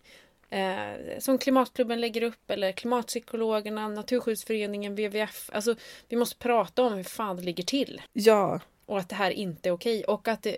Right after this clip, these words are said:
Speaker 1: den här typen av politik bryter mot lagen och anses vara helt fucked up när man tittar hur andra länder ser på Sverige just nu.
Speaker 2: Ja.
Speaker 1: Skärpning.
Speaker 2: Varje gång man ser en artikel där en forskare kritiserar regeringens politik, dela den!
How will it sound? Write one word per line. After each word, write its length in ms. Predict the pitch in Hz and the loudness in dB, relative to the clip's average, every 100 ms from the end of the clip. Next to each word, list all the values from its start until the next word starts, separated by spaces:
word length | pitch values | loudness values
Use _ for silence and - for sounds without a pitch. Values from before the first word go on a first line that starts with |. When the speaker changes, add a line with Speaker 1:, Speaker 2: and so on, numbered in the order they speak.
| - | -4
Speaker 1:
den 280 | 190 202 190 | -6 -6 -2
här 400 | 196 190 185 185 - - - - - - | 2 2 2 -2 -14 -20 -20 -20 -20 -12
typen 260 | - 214 196 | -4 -2 -2
av 60 | 185 | -4
politik 540 | 190 180 - 226 180 175 | -4 -4 -4 -4 -6 -8
bryter 640 | 160 190 180 - - 185 | -4 -4 -4 -6 -2 -2
mot 220 | 175 170 | -2 -2
lagen 500 | 190 160 160 190 185 | 0 0 0 -2 -4
och 200 | 180 165 - | -8 -8 -4
anses 680 | 196 170 160 180 170 - | -4 -4 -4 -4 -4 -6
vara 400 | 185 185 160 - - - | -2 0 0 -2 -4 4
helt 300 | 285 175 - | 6 6 4
fucked 380 | - - - - | -4 -4 -4 -6
up 220 | - - | -8 -10
när 100 | 180 | -10
man 220 | 175 180 | -8 -10
tittar 500 | - 190 - 165 165 - - - - | -10 -10 -6 -6 -6 -10 -16 -6 0
hur 140 | 226 | 2
andra 280 | 185 175 190 | 2 4 4
länder 360 | 175 165 165 | 2 0 -4
ser 240 | 180 - 165 | -4 -2 -2
på 120 | 160 | -4
Sverige 260 | - 156 165 | -4 -4 -4
just 120 | - | 4
nu. 60 | 302 | 8
Speaker 2:
Ja. 380 | 311 254 160 - - _ - - | 8 8 4 0 -10 _ -16 -12
Speaker 1:
Skärpning. 460 | - - 247 196 233 | -8 4 6 8 10
Speaker 2:
Varje 260 | 247 220 | 10 12
gång 160 | 220 214 | 10 8
man 140 | 208 | 4
ser 260 | 220 220 208 | 2 4 4
en 160 | 196 190 | 4 2
artikel 480 | - 226 - 180 | 0 -4 0 2
där 120 | 170 170 | 2 2
en 140 | 170 | 0
forskare 580 | - 185 - - 185 175 | -2 -2 -2 0 0 0
kritiserar 760 | - 180 - 190 202 196 180 | -2 -4 -4 -2 4 4 4
regeringens 520 | 170 175 160 160 160 - | 2 0 0 0 -2 -2
politik, 500 | 170 196 - - - | -6 -4 -4 -6 -4
dela 540 | 196 311 262 233 381 | -2 0 0 2 4
den! 300 | 175 147 - | 4 4 0